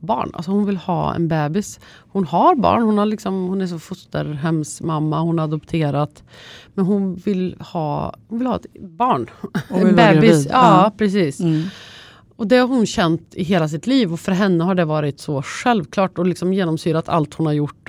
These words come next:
Speaker 1: Och, och jag har liksom full respekt för det. Ja, men jag är inte där.
Speaker 2: Nej.
Speaker 1: Det är inte så att jag, liksom, att jag kommer känna mig halv i resten av mitt liv eller, eller så.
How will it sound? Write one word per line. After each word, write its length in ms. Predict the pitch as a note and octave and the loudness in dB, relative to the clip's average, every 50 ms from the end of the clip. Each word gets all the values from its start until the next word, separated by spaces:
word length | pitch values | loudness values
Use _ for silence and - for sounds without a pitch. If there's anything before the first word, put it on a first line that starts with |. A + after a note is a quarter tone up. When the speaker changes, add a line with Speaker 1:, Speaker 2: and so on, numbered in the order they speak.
| - _ | -16 _
Speaker 1:
Och, 680 | - D#3+ D#3 D3+ D3 D3+ D3+ D3+ D3 D3 C#3+ C#3+ C#3 - - _ | -4 -2 -2 0 0 0 0 -2 -2 -2 -2 -2 -4 -6 -8 _
och 160 | - - F3 F#3 | -10 -6 -4 -2
jag 100 | F3+ E3+ | 0 0
har 140 | F3 F#3 | 0 0
liksom 220 | G3 F#3+ - G#3+ G3 | 0 -2 -2 -4 -8
full 240 | - - A#3 G3 E3 | -4 -2 -2 0 0
respekt 340 | E3 - - B3 A#3 - | -2 -4 -6 -8 -8 -6
för 100 | - - | -8 -4
det. 220 | G3+ F3 C3 G#2 - - _ _ _ _ _ _ _ | -2 -2 -2 -2 -4 -10 _ _ _ _ _ _ _
Ja, 340 | G3 F#3+ G3+ F#3+ G3 - - | -2 -2 0 0 -2 -4 -2
men 240 | - G3 F#3+ G3 F#3+ | 0 2 2 4 4
jag 220 | A3 A#3+ C4 B3+ A3 | 4 4 4 4 2
är 40 | |
inte 220 | G#3+ G3+ - - D3+ | 2 2 0 -2 -2
där. 360 | B2 G#2+ D#2+ - D#3+ D3+ D#3 - | -2 -2 -4 -6 -6 -8 -10 -8
Speaker 2:
Nej. 240 | F3 F3 D#3+ C#3+ C3+ | -2 0 2 4 4
Speaker 1:
Det 60 | A3 | 4
är 20 | |
inte 180 | A3 G3+ - F3+ | 2 2 0 -2
så 180 | - F#3 E3 | -2 0 0
att 200 | D3 D3 D3 - | 0 -2 -2 -2
jag, 220 | E3 D#3 C#3+ C#3+ - - - - - - - _ | -2 -2 0 -2 -4 -8 -14 -18 -20 -20 -20 _
liksom, 360 | - - - E3+ D#3+ F3 E3 - | -14 -12 -10 -8 -8 -8 -10 -12
att 120 | F#3 - | -10 -10
jag 80 | F3+ E3+ | -8 -8
kommer 160 | - F#3 F3+ E3 | -6 -6 -6 -4
känna 260 | - G3 F#3+ F3+ D#3 | -4 -2 -2 -2 -2
mig 280 | D3+ D#3 E3+ E3 - - _ _ _ _ _ _ _ _ _ _ _ _ | -2 -2 -4 -6 -8 -14 _ _ _ _ _ _ _ _ _ _ _ _
halv 680 | - - - B3 B3 C4+ D4+ D4+ C4 G#3+ F3+ D#3+ D#3+ E3+ | -16 -4 -2 0 0 2 2 0 2 2 0 2 2 2
i 80 | F3 | 2
resten 260 | D#3+ D3+ - - - C#3 | 2 0 -2 -4 -4 -4
av 60 | D3+ | -4
mitt 140 | D3+ C#3+ D#3 | -4 -2 -2
liv 240 | D3 C3 B2 - | -2 -2 -2 -2
eller, 520 | C#3+ D3+ D3+ D3+ D3+ D3 - - - - - - - - - - | -2 -2 -2 -2 -2 -4 -4 -8 -12 -14 -16 -18 -20 -20 -20 -18
eller 300 | - - F#3 G3+ F#3+ F3+ | -14 -8 -6 -4 -4 -4
så. 260 | - - D#3 B2 C#3 | -4 -4 -6 -6 -6